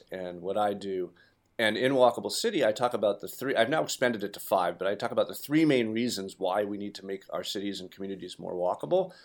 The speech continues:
um, which include economic reasons and epidemiological reasons. Um, but, uh, the third category, um, is, uh, en-, environmental reasons. And, um,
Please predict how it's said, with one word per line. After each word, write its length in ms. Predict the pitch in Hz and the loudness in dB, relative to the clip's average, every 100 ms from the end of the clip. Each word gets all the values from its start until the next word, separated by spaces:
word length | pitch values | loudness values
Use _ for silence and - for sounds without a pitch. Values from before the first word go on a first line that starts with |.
| - _ - | -20 _ -2
um, 320 | 101 95 95 - | 0 0 -4 -10
which 200 | 101 98 | -8 -8
include 340 | 98 104 101 | -6 -4 0
economic 500 | 98 95 104 110 101 | -2 -2 -4 -4 -4
reasons 500 | 98 98 95 95 - - | -6 -6 -6 -8 -10 -10
and 220 | 90 90 | -10 -6
epidemiological 1000 | 95 101 107 101 92 98 120 127 117 107 | -4 -4 -4 -4 0 4 4 4 -2 -2
reasons. 540 | 107 101 104 101 - - - _ - | 0 -2 -4 -6 -8 -12 -20 _ -2
Um, 400 | 104 101 98 92 110 90 | 4 4 4 -6 -12 4
but, 300 | 104 95 - - | 6 6 -4 -2
uh, 260 | 92 92 | 0 0
the 120 | 90 | -2
third 300 | - 170 180 | 4 6 6
category, 640 | - 113 107 98 95 90 90 _ _ - | 6 4 4 0 0 -2 -4 _ _ -10
um, 320 | 90 87 87 87 | -6 -6 -8 -10
is, 580 | 107 98 92 90 - - _ _ _ | -4 -2 -2 -4 -6 -8 _ _ _
uh, 140 | 90 80 | -6 -6
en-, 140 | 98 101 | -6 -6
environmental 680 | 95 90 107 110 151 139 | -6 2 4 6 4 2
reasons. 500 | 104 98 92 92 90 | -2 -2 -6 -8 -8
And, 160 | 85 87 _ _ _ - | -10 -12 _ _ _ -6
um, 340 | 90 87 87 | -4 -4 -10